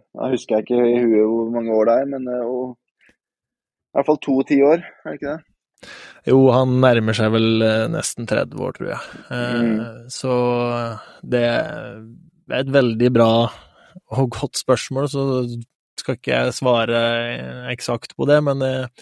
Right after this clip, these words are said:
Speaker 2: sånn som jeg opplever det i hvert fall, så, så har nok en genuin, eh, motivasjon for at, eh, Røa, og kall det gjerne hans Røa, da, eh, skal gjøre det så bra som overhodet mulig.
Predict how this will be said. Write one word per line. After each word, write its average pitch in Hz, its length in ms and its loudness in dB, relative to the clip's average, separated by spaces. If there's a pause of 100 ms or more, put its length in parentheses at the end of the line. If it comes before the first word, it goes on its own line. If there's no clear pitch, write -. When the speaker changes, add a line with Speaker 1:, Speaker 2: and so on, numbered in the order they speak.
(600)
Speaker 2:
sånn 135 160 0
som 143 200 0
jeg 135 400 4
opplever 131 400 4
det 131 80 4
i 131 40 6
hvert 123 120 2
fall, 165 180 2
så, 151 220 0 (200)
så - 720 -4
har 127 220 4
nok 120 240 -4
en 131 180 -2 (240)
genuin, 131 960 2 (180)
eh, 127 640 -8
motivasjon 127 960 0
for 123 320 2
at, - 460 -2
eh, 127 480 0 (960)
Røa, 117 600 6 (180)
og 127 500 2
kall 120 220 2
det 123 160 0
gjerne 120 320 0 (420)
hans 123 460 0
Røa, 120 380 6
da, 135 120 0 (160)
eh, 127 640 -8
skal 127 340 2
gjøre 117 220 4
det 120 100 0
så 127 160 0
bra 117 240 4
som 123 460 -4
overhodet 120 600 2
mulig. 123 280 -2